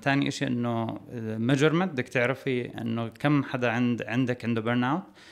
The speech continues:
بعدين بدك تشوف الانترفنشنز حسب بيئة ال-، العمل الموجودة عندك.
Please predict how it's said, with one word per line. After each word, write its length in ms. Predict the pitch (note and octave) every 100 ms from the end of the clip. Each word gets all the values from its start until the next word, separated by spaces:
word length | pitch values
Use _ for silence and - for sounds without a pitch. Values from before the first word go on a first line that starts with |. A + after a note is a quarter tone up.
| - - -
بعدين 320 | G#2+ C3 E3
بدك 460 | E3+ F3 - G2+ C3+
تشوف 220 | F3 -
الانترفنشنز 760 | E3 D3 C#3+ C#3 E3+ E3 D3 C#3
حسب 400 | D3+ - C#3 B2+ - G2
بيئة 300 | - B2+ A#2 -
ال-، 460 | A#2+ A#2 A2+ A2+ G#2+
العمل 280 | G#2 C3+
الموجودة 460 | A#2 A2 A2 A2+ G#2+
عندك. 380 | G#2 G#2+ D3